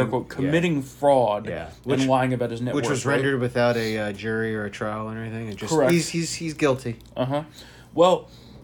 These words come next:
Speaker 2: you know how they found him guilty? They said that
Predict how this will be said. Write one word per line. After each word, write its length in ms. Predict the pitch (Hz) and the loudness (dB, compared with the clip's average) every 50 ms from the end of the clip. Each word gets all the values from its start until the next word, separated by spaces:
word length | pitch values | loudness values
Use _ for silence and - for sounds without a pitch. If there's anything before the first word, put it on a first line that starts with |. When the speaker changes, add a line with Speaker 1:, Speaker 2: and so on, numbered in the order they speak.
| - - - - - | -20 -20 -16 -8 -2
Speaker 2:
you 160 | 131 147 156 | 0 2 6
know 160 | 185 196 170 | 6 6 6
how 240 | 143 135 135 135 147 | 4 4 4 4 4
they 120 | 160 175 | 4 2
found 240 | 170 175 170 165 170 | 0 -2 -2 -2 -2
him 120 | 175 170 | -2 -2
guilty? 420 | 170 170 180 175 175 190 202 208 202 - - - - - - - - - - - - - - - - - - - - - - - - - - - | -2 -2 -2 -4 -4 -6 -8 -8 -10 -14 -20 -20 -20 -20 -20 -20 -20 -20 -20 -20 -20 -20 -20 -20 -20 -20 -20 -20 -20 -20 -20 -20 -20 -20 -20 -6
They 260 | 120 131 151 156 160 156 | 0 4 6 6 6 4
said 400 | 156 - - 202 220 - 220 208 | 2 -2 -2 -2 -2 -2 0 2
that 200 | 202 143 - - | 2 2 0 -2